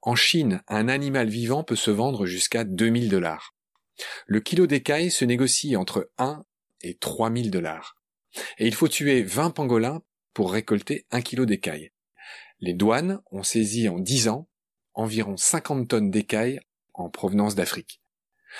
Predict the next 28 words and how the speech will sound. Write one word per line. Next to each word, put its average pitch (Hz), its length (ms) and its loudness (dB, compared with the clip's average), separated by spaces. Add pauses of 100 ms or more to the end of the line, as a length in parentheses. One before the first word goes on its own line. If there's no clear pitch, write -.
(160)
ce - 120 0
qui - 120 2
représente 120 560 0
moins 123 260 0
de 85 140 -4
dix 101 200 -2
pour - 240 -4
cent 120 300 -2 (320)
du 92 140 -8
trafic - 400 -6
total. - 440 -6 (760)
Si - 120 -2
on - 40 -4
fait - 160 2
le 170 60 2
calcul, 120 520 -4 (300)
ça - 180 -4
fait - 160 -2
au 101 80 4
bas 101 160 2
mot 101 240 0
un 139 140 0
million 131 400 0
d'animaux 98 560 0 (320)
exterminés 90 760 -6 (460)
en - 140 -6
dix 87 260 -2
ans. - 140 -12